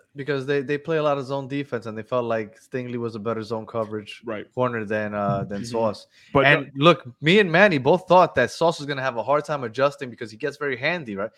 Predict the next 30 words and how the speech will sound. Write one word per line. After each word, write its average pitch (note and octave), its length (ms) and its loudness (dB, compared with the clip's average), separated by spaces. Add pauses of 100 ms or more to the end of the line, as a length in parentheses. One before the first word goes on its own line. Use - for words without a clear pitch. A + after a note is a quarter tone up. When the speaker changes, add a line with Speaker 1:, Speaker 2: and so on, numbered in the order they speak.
(160)
Speaker 1:
Handsy, E3 280 -2
right? C#3 120 4
Every C#3+ 140 -2
Speaker 3:
Mm-hmm. A2+ 80 -4
Speaker 1:
time E3+ 100 -4
you D3+ 120 -6
watched D3+ 320 0 (360)
some D3 240 -2
of C#3+ 60 -6
his C3+ 180 -2
highlights C#3+ 480 -2
from C3 280 -4
Cincinnati, C#3 720 -2 (380)
he, D3+ 180 -10
he F#3 80 -8
was F#3+ 180 -6
all G3 200 -2
up - 140 -8
in G#3+ 120 0
there D#3 100 0
Speaker 3:
Yeah. B2 140 -2
Speaker 1:
like, F#3 100 0
"Oh, - 60 -16
that D3 120 0
would D3+ 120 -2
have C3+ 60 -4
been C3 120 -4
a A#2+ 40 -10
five-yard B2 440 -2
penalty. C3 420 -6